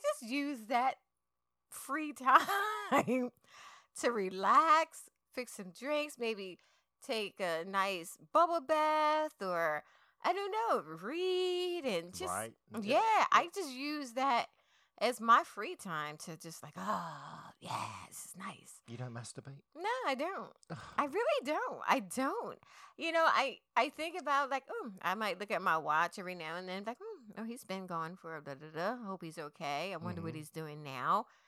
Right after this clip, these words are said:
Speaker 1: Or maybe he's wrapping it up. I don't know. I, I think about you,
Speaker 2: Mm-hmm. Well,
Speaker 1: but
Speaker 2: I have a date this Friday coming up,
Speaker 1: Yeah, you
Speaker 2: which
Speaker 1: do.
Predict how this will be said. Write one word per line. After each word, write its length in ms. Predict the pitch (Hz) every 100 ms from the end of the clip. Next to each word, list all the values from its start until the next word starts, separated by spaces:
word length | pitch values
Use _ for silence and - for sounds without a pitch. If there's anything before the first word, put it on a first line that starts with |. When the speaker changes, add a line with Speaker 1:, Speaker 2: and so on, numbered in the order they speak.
| _ _ _
Speaker 1:
Or 240 | - 165 160
maybe 300 | 156 156 151
he's 200 | 160 156
wrapping 400 | 151 147 - 147
it 120 | 147
up. 260 | 147 196 -
I 100 | 160
don't 180 | 139
know. 260 | 117 147 185 - -
I, 160 | 160 - _ _ _ _ _ _ _ _ -
I 80 | 190
think 240 | 220 359 539
about 280 | 311 175 80
you, 200 | 135 226 -
Speaker 2:
Mm-hmm. 560 | 123 123 180 - - 110
Well, 140 | 160 185
Speaker 1:
but 240 | 165 -
Speaker 2:
I 100 | 139
have 180 | 131 135
a 40 |
date 340 | 123 123 120 - -
this 240 | 113 -
Friday 460 | - - - 107 92
coming 220 | 113 98
up, 60 | 190
Speaker 1:
Yeah, 240 | 165 151
you 240 | 160 151 117
Speaker 2:
which 180 | -
Speaker 1:
do. 80 | 170